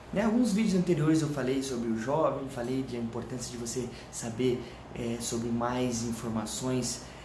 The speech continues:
é, do que aquilo que realmente pedem pra você, mas hoje eu quero conversar com você sobre um outro assunto. Você que é jovem, tá me vendo aí,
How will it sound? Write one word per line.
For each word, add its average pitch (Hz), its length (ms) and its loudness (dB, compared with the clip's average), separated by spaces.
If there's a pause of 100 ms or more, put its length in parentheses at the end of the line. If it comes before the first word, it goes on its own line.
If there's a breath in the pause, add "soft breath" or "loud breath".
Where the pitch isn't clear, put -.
(120 loud breath)
é, 117 440 -2
do 117 80 -2
que 117 100 -2
aquilo 120 280 -4
que 113 120 -6
realmente 113 320 2
pedem 110 260 0
pra 110 120 -4
você, 104 200 -4
mas 160 160 2
hoje 170 140 4
eu - 60 -2
quero 170 120 0
conversar 156 280 -2
com 143 100 -6
você 143 160 -4
sobre 139 220 -2
um 131 100 -2
outro 131 220 0
assunto. - 360 -6 (280 loud breath)
Você 190 180 0
que 208 100 0
é 180 60 2
jovem, 117 420 2
tá 113 120 -4
me 107 120 -2
vendo 107 240 -2
aí, 120 220 2